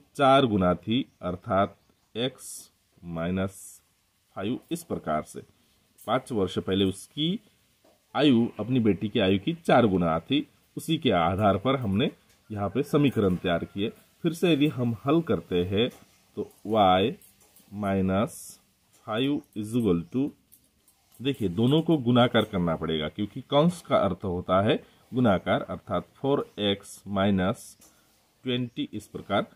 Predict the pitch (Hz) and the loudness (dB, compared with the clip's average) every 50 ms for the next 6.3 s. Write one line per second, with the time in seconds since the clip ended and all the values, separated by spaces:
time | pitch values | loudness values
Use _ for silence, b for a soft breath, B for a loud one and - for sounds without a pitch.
0 | _ _ _ _ 107 104 98 185 175 80 - 73 - - _ _ _ _ _ _ | _ _ _ _ -4 -2 0 0 0 -2 -4 -8 -12 -12 _ _ _ _ _ _
1 | _ 123 139 151 151 165 160 - - 123 127 143 - - _ _ _ _ _ _ | _ -4 -2 0 0 0 0 0 0 0 0 0 0 -4 _ _ _ _ _ _
2 | _ _ _ _ _ _ _ _ _ _ _ _ _ _ _ _ _ _ _ _ | _ _ _ _ _ _ _ _ _ _ _ _ _ _ _ _ _ _ _ _
3 | _ - 131 - - - 190 180 151 143 170 147 156 151 156 160 - _ _ - | _ -16 -16 -14 -6 -4 -2 0 0 0 0 0 0 -2 -4 -4 -10 _ _ -20
4 | - - 160 151 - - 185 165 - - - - - 131 160 165 - - 87 - | -8 -6 -6 -6 -2 -2 -2 -2 -2 -6 -12 -4 2 2 2 4 4 0 -2 -2
5 | - 85 80 80 90 95 113 233 254 - _ _ 131 120 101 98 101 104 107 117 | -4 -6 -6 -6 -2 -4 -4 -4 -4 -10 _ _ -6 -4 -2 2 4 4 4 4
6 | 123 - 139 127 120 - | 4 0 -2 -4 -4 -6